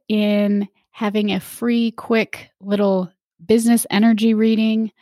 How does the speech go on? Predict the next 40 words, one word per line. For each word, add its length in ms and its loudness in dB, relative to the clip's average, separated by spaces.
for 140 -8
yourself, 720 -6
head 260 -6
to 80 -6
photobizhelp 840 -4
dot 280 -4
com 320 -4
forward 340 -8
slash 400 -8
reading. 600 4
Check 280 -4
that 200 -2
out. 260 0
It's 140 -8
pretty 260 -6
cool. 460 -2
And 800 2
stay 320 -4
tuned 340 -2
for 280 -4
part 260 -8
two 520 -2
coming 260 -4
out 220 -4
on 200 -2
Thursday. 540 -10
Quick 200 0
reminder 360 2
to 100 -2
check 240 -8
out 160 -4
all 140 -2
that 160 -4
clarity 420 -2
stuff 320 -2
I 60 -2
mentioned 340 0
in 80 0
the 60 -4
beginning. 560 -2